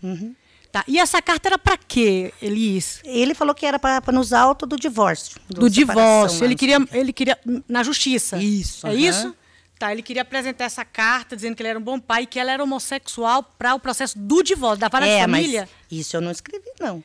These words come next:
Speaker 1: A senhora não escreveu?
Speaker 2: Não, senhora.
Speaker 1: O que que a senhora escreveu sobre a Ana, então?
Speaker 2: Nada.
Speaker 1: Nada?
Speaker 2: Nada.
Speaker 1: Tá certo.
Speaker 2: De, de mal, nem nada.
Speaker 1: Tá, a senhora escreve, assina e dá a carta pra ele.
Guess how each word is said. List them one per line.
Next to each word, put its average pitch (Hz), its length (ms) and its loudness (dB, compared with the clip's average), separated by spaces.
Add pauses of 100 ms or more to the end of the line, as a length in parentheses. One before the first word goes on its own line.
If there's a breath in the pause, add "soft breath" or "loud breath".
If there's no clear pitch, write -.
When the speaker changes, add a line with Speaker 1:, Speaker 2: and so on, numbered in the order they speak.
Speaker 1:
A - 40 -16
senhora 247 240 0
não 269 80 2
escreveu? 311 420 -2
Speaker 2:
Não, 143 220 -4
senhora. 180 360 -10 (100)
Speaker 1:
O 320 100 -6
que 381 180 -4
que - 100 -4
a 349 40 -2
senhora 311 280 -2
escreveu 240 440 -2
sobre 320 520 2
a 294 80 6
Ana, 190 540 2 (360)
então? 233 100 -4 (240)
Speaker 2:
Nada. 143 140 -14 (320)
Speaker 1:
Nada? 269 420 2
Speaker 2:
Nada. 165 540 -6 (360)
Speaker 1:
Tá 190 180 -4
certo. - 320 -14
Speaker 2:
De, 160 160 -10
de 160 140 -10
mal, 160 280 -4
nem 453 140 -4 (100)
nada. 240 420 -6 (180)
Speaker 1:
Tá, - 180 -8
a 214 100 -6
senhora 254 240 0
escreve, 247 800 2
assina 247 520 0
e 302 60 0
dá 294 120 2
a 294 40 -2
carta 262 360 -6
pra 294 200 -2
ele. 185 240 -8